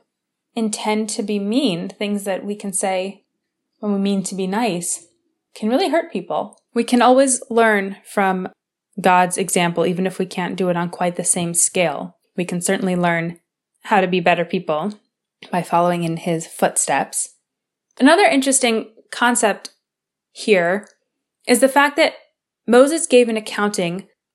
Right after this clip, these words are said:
of how everything was used because he didn't want people to think that he was embezzling, that he didn't want anyone to think that he was taking the money and enriching himself.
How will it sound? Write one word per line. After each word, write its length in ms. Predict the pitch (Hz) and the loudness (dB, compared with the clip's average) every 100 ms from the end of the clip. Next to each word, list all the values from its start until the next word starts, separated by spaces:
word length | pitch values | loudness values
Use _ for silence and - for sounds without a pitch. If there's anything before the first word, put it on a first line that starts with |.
| - | 0
of 140 | 214 | 0
how 180 | - 233 | 6 6
everything 360 | 226 214 208 185 | 6 2 0 -2
was 160 | 175 | 0
used 240 | 190 190 - | 0 0 0
because 260 | 208 202 | 0 0
he 100 | 202 | -2
didn't 280 | 196 262 277 | 2 2 4
want 240 | 240 208 | 0 -2
people 280 | - 214 208 | -4 -2 -2
to 140 | 202 185 | -4 -4
think 240 | 208 190 | -2 -2
that 140 | 180 | -2
he 360 | - 220 208 190 _ _ _ _ _ _ | -4 -2 -2 -2 _ _ _ _ _ _
was 160 | 233 226 | 2 4
embezzling, 600 | 220 311 285 165 - 196 | 4 4 2 -2 -6 -8
that 160 | - | -8
he 120 | - 233 | 0 2
didn't 160 | 240 | 4
want 140 | 254 240 | 4 2
anyone 280 | 226 220 214 | 2 0 -2
to 100 | 214 | 0
think 180 | 214 | 0
that 120 | 208 190 | -2 0
he 80 | |
was 140 | 208 190 | 0 0
taking 420 | - 208 214 202 | -2 -4 -2 -2
the 60 | 185 | -2
money 480 | 185 196 190 190 _ _ _ - | -2 -2 -4 -6 _ _ _ 0
and 120 | 196 | 0
enriching 400 | 190 208 208 190 | 2 0 0 -2
himself. 720 | 180 175 220 185 202 214 - | -2 0 2 2 2 -4 -16